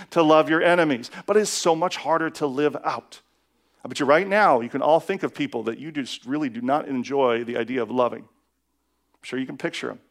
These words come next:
Probably doesn't take too much work. The spouse who maybe doesn't love you like they should, the, the, the, the pain of a, the pain of a boss that you have or a fellow coworker, the neighbor who is not such a good neighbor,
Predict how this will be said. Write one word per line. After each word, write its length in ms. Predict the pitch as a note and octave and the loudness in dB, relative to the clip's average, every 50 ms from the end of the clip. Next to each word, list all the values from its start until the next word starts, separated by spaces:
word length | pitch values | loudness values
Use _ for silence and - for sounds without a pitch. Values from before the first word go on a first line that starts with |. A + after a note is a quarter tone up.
| _ _ | _ _
Probably 240 | - - A#2+ A#2 C3+ | -8 -6 -4 -4 -4
doesn't 360 | C3+ C3 C#3 C#3 - _ _ | -6 -6 -8 -10 -12 _ _
take 180 | - D3 C#3 - | -8 -8 -8 -8
too 100 | - D3+ | -8 -6
much 180 | C#3 D3 D3 - | -4 -4 -4 -4
work. 360 | D#3+ D#3 C#3+ C3 - _ _ _ _ _ _ _ _ _ _ _ _ _ _ _ _ _ _ _ _ _ _ - | -4 -6 -6 -6 -8 _ _ _ _ _ _ _ _ _ _ _ _ _ _ _ _ _ _ _ _ _ _ -4
The 40 | C#3 - | -4 -4
spouse 440 | - - E3 D#3+ E3+ F3 E3+ - | 2 6 6 8 8 6 4 4
who 80 | - D#3 | 0 2
maybe 240 | D3 D#3 E3 D3+ D#3 | 4 4 4 4 4
doesn't 300 | D3+ E3 D#3 D#3 C#3 B2 | 4 4 4 4 0 2
love 260 | C3+ C#3+ D#3+ E3 D#3 | 6 6 6 6 6
you 240 | D#3+ D#3+ E3 D#3+ D3+ | 2 0 0 0 2
like 420 | C3 C#3+ C#3+ D3 C#3+ - - A#2 A2 | 2 2 2 2 0 -4 -16 -8 -4
they 100 | D3 C#3 | -4 -4
should, 420 | - - E3 E3 F3+ E3+ F3 - _ _ _ _ _ _ _ _ _ _ _ _ _ _ _ | -2 0 0 0 0 -2 -4 -12 _ _ _ _ _ _ _ _ _ _ _ _ _ _ _
the, 180 | - B2+ C#3 C3+ | 0 2 2 2
the, 100 | C#3 C#3 | 2 2
the, 140 | C3 C3+ B2 - - _ _ _ _ _ _ _ _ _ _ - | 0 0 0 0 -6 _ _ _ _ _ _ _ _ _ _ -6
the 60 | C3+ | -6
pain 300 | - - - D3+ F3 F#3 | -6 0 2 2 4 4
of 80 | F3+ C#3+ | 4 6
a, 100 | C#3 B2+ A2+ - - - | 4 4 2 0 -18 -14
the 120 | - B2+ | -8 -8
pain 280 | B2 - - D#3 E3+ F3+ | -6 -2 0 0 2 2
of 80 | D#3 C3 | 4 2
a 80 | B2+ | 2
boss 420 | - C#3+ D3 D3+ D#3+ D#3+ - - - | 4 6 6 6 6 4 2 0 0
that 160 | F3+ C#3+ D3+ | 0 0 2
you 80 | D#3 | 2
have 380 | D3 C#3 C#3+ D3+ E3 F3 E3 C3 | 4 6 6 8 8 6 4 4
or 180 | C3 B2+ A#2 - - - - | 0 -2 -2 -4 -10 -18 -10
a 80 | - A#2+ | -10 -8
fellow 320 | - - D#3 D#3+ E3 C#3 | 2 4 6 6 6 4
coworker, 680 | - - C#3 D#3 E3+ E3 F3+ F#3 F#3 F#3 G3+ G3 F#3+ - _ _ _ _ _ _ _ _ _ _ _ _ _ _ _ _ _ _ _ _ _ _ _ _ _ _ _ _ _ - | 2 2 2 2 4 6 4 2 4 2 0 -2 -2 -4 _ _ _ _ _ _ _ _ _ _ _ _ _ _ _ _ _ _ _ _ _ _ _ _ _ _ _ _ _ 2
the 100 | E3+ D#3+ | 2 4
neighbor 540 | D#3+ E3+ F3+ F#3 F#3 G3+ G#3 G#3+ G#3+ G#3+ G#3+ - _ | 6 8 8 8 8 8 6 6 6 4 -2 -10 _
who 140 | - C#3 D3+ | -4 -2 -2
is 100 | D3+ C3 | 2 4
not 340 | D#3+ E3+ F3 F3 - - _ _ _ _ _ _ | 6 6 6 4 0 -10 _ _ _ _ _ _
such 340 | _ - - D3+ E3+ E3+ - | _ -4 2 2 2 4 2
a 80 | G3+ F#3+ | 0 2
good 220 | E3+ G3+ G3+ G3 | 4 4 4 4
neighbor, 400 | G3 G3 G3+ G#3 A3 A3+ A#3 A#3 | 4 4 6 6 6 4 2 0